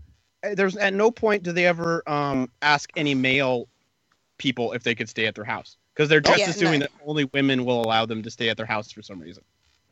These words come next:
Speaker 2: Well, women are less of a threat as well. From their point, from the guy's point of view, if you're staying at a random stranger's house, would you rather stay at a random woman's house, who, if she attacks you, you've got more of a chance to fight her off,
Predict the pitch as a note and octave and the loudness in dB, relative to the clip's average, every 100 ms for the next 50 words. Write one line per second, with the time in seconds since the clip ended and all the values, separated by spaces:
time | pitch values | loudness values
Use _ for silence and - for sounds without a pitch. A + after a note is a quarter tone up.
0 | _ _ _ _ _ _ _ _ _ _ | _ _ _ _ _ _ _ _ _ _
1 | _ - B3 A#3 C4 A3+ G#3+ G#3 - - | _ 0 2 4 4 2 0 -2 -4 -6
2 | G3 F#3+ A3 A3 - F3 G3 F3 - E3 | -6 -6 0 0 0 -2 -2 -2 -4 -12
3 | _ _ - G3+ F#3+ G3+ G3 - F3+ - | _ _ -8 -4 0 0 0 -6 -10 -10
4 | G3+ G3 G#3+ G#3 F#3+ - E3 - - G2+ | -8 -6 -2 -2 -4 -10 -12 -12 -14 -10
5 | A#2+ F3 _ F3+ - G3+ G3 F#3 - G3 | -10 -14 _ -14 -4 0 0 0 0 2
6 | F#3+ F3+ F3 E3 F3 F3 E3+ E3 F#3+ F3 | 2 2 -2 -4 -4 -6 -6 -6 -4 -4
7 | E3+ D#3+ D#3+ - - - F#3 E3+ F3 F3+ | -4 -8 -8 -10 -10 -8 -8 -6 -2 -2
8 | F3+ - F#3 F3 E3+ E3 D#3 F3+ F3 E3 | 2 2 2 0 -2 -6 -6 -6 -6 -8
9 | F3 A3+ E3+ D#3 - D#3+ F#3 - - - | -6 -4 -4 -4 -6 -8 -6 -6 -8 -12
10 | - - F3 D#3 - - E3+ - E3 - | -14 -4 -2 0 -2 -2 -2 -2 -2 -2
11 | E3+ E3+ E3+ E3 D#3+ - B2+ - E3+ D3 | -4 -6 -8 -8 -6 -6 -6 -6 -4 -4
12 | D#3+ E3+ - - | -4 -4 -6 -14